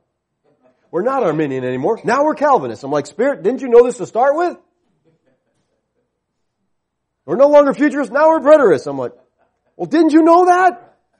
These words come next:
I mean, come on. Supernatural ability. That's what the gifts were. So if you got a gift,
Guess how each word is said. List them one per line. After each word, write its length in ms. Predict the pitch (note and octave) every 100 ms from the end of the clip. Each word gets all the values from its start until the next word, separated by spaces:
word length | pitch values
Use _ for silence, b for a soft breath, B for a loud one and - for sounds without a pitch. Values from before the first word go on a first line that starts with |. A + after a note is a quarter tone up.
| _ _ _ _ _ _ _ _ _ _ _
I 100 | C4
mean, 240 | D#4 F4 D#4
come 200 | D4 E4
on. 420 | E4+ E4 B3 A2+ _
Supernatural 1080 | - - D#4 D#4+ D#4+ D#4 D4 D4 D4 C#4+ C#4+
ability. 580 | A#3 C#4 C4+ A3 D3 F#2+ _ _ _ _ _ _ _ _ _ _ -
That's 260 | E3+ G3+
what 140 | G#3+ G#3+
the 100 | G#3
gifts 340 | D#3+ G#3 -
were. 440 | F3+ G#3+ D#3+ - _ _ _ _ _ _
So 120 | C#3+
if 100 | C3+
you 100 | C#3+
got 260 | D#3 A3 A#3+
a 40 |
gift, 400 | F#3 A#3 F3+